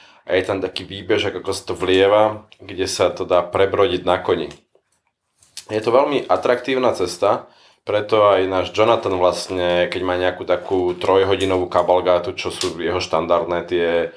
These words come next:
vychádzky na koňoch, tak ich vodí práve sem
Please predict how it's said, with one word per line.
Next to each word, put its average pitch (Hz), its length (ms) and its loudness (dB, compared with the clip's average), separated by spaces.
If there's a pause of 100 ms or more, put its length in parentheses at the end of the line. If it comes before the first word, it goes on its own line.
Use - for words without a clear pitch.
(600)
vychádzky 98 520 -4
na 90 120 2
koňoch, 113 480 0 (320)
tak 104 200 -12
ich 104 80 -12
vodí 107 220 -2
práve 104 380 2
sem 87 400 -2